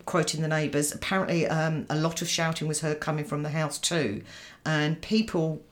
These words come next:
locally actually avoided him. They didn't go out of their way to say hello to him when they saw him outside. So it turns out Helen had written a will in twenty twelve,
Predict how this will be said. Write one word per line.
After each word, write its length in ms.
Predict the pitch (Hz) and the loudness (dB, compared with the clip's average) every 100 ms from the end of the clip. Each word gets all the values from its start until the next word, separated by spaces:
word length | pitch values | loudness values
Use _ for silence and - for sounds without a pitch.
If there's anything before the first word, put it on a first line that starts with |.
| - | 0
locally 720 | 175 185 185 127 113 131 - 170 | 4 4 2 2 2 0 -2 -4
actually 680 | 175 - - 147 131 147 - | -4 -2 -2 0 0 -2 -4
avoided 460 | 143 156 147 135 | -2 2 2 0
him. 240 | 135 117 120 | 0 2 2
They 240 | 135 - - _ - - - - | 2 -2 -10 _ -20 -20 -20 0
didn't 240 | 226 226 - | 4 4 4
go 160 | 202 | 2
out 160 | 196 165 | 4 2
of 80 | 170 | 2
their 120 | 180 | 4
way 160 | 175 170 | 4 2
to 60 | |
say 240 | - 180 170 | 0 2 2
hello 200 | 165 165 | 2 2
to 140 | 131 | 2
him 120 | 120 | 2
when 100 | 143 | 2
they 100 | 147 | 0
saw 200 | 147 165 | 0 0
him 120 | 147 | 2
outside. 600 | 151 - - 170 101 - - - - - - - - | 2 0 0 2 2 -2 -8 -18 -16 -14 -14 -14 -4
So 280 | 156 - - | 0 0 -4
it 60 | - | -2
turns 300 | - 254 240 | 4 4 4
out 100 | - | 2
Helen 380 | - 233 208 170 | 2 4 6 4
had 160 | 165 | 2
written 300 | 160 160 - | 0 -2 0
a 40 | 151 | 0
will 400 | 165 175 135 117 | 2 2 4 2
in 200 | 143 139 | 0 -2
twenty 340 | - 147 143 | -2 -4 -4
twelve, 580 | - - - - - | -2 -2 -2 -6 -10